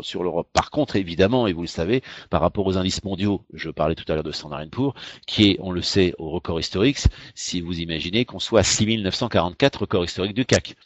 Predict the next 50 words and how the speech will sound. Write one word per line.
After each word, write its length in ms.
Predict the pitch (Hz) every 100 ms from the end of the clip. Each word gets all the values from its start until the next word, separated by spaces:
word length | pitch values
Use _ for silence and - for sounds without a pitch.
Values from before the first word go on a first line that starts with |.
| _ _ _ -
On 120 | 82
en 80 | 90
est 100 | 123 -
extrêmement 500 | 110 - 110 98 98
loin. 220 | 87 - _ - - -
Donc 280 | 95 98 -
oui, 200 | 110 139
on 100 | 90
a 60 | 85
un 60 |
retard 300 | 80 - 117
par 120 | 92
rapport 240 | 76 - 90
aux 160 | 85
indices, 360 | 78 69 90 -
euh, 320 | - 67 69 - _
américains, 440 | - 82 78 - 107
bien 180 | - 85
sûr. 300 | - 76 - _ _ _ _ _ _ -
Ensuite, 340 | 85 - 123
je 140 | 95
vois, 340 | 95 101 123 127 127 - - - _
euh, 720 | - 92 90 85 85 82 82 -
alors, 320 | 87 82 -
euh, 500 | - - - 64 69 67
là 280 | 85 110 98
encore, 500 | - 120 - 71 95
même 200 | 110 127
réponse. 480 | 123 208 214 143 -
Comment 220 | 110 120
concilier 460 | 110 101 107 110
une 100 | 113
hausse 100 | 98
du 100 | 85
cac 280 | 95 120 117
et 40 | -
conjoncture 520 | 98 87 92 - 95
économique ? 420 | - 90 123 143
Il 80 | -
semble 220 | - 113
qu'il 140 | -
y 20 | 98
ait 20 |
une 60 |
totale 280 | 85 107 107
incohérence 600 | 95 - 92 92 127 -
au 20 |
niveau 160 | 95 98
des 80 | 98
anticipations. 560 | 90 - 87 - 147